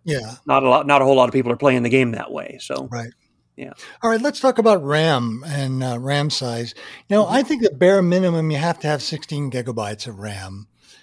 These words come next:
Speaker 1: Um, and I think it has to be at a fairly healthy speed, maybe twenty-seven hundred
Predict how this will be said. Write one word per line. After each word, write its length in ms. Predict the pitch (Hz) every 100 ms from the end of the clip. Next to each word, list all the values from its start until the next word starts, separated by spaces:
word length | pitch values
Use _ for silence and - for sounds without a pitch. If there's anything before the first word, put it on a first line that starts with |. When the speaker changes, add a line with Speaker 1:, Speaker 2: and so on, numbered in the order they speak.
| _ _ _
Speaker 1:
Um, 600 | 151 131 127 123 127 139 -
and 140 | 160
I 60 | 143
think 160 | 175 185
it 80 |
has 140 | 165 151
to 80 | 156
be 140 | 147
at 60 | 131
a 60 |
fairly 580 | 113 - 180 180 180 156
healthy 360 | 135 139 - 131
speed, 420 | - - 135 131
maybe 220 | 135 131
twenty-seven 580 | - 147 139 - 127 120
hundred 480 | 120 131 131 131